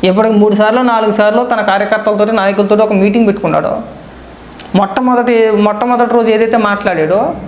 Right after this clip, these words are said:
"నేను పథకాలు ఇచ్చేసాను, నేను బట్టలు నొక్కేసాను, జగనే ఉండు ఉంటే, జగనే ఉండు ఉంటే." ఓరి దేవుడా, నువ్వు వద్దనే కదా నేను మూలలో కూర్చోబెట్టింది పదకొండు ఇచ్చి.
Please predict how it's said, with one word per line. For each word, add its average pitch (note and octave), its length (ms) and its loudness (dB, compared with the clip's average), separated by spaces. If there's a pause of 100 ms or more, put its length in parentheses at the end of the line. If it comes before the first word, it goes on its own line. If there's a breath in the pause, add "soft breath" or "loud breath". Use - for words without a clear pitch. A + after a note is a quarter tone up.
(200)
"నేను G3 180 2
పథకాలు G3 360 0
ఇచ్చేసాను, F3+ 560 0
నేను G3+ 200 2
బట్టలు G#3 220 -2
నొక్కేసాను, F#3+ 680 0
జగనే G#3 300 2
ఉండు G3+ 240 4
ఉంటే, F3+ 400 0
జగనే A3 300 0
ఉండు G3+ 240 2
ఉంటే." F3+ 540 -2 (260 loud breath)
ఓరి F#3+ 180 2
దేవుడా, G#3 360 2
నువ్వు G#3+ 220 2
వద్దనే A#3 360 0
కదా A3+ 220 0
నేను B3 180 2
మూలలో A#3 240 2
కూర్చోబెట్టింది A#3 600 0
పదకొండు A3 400 0
ఇచ్చి. A3+ 560 0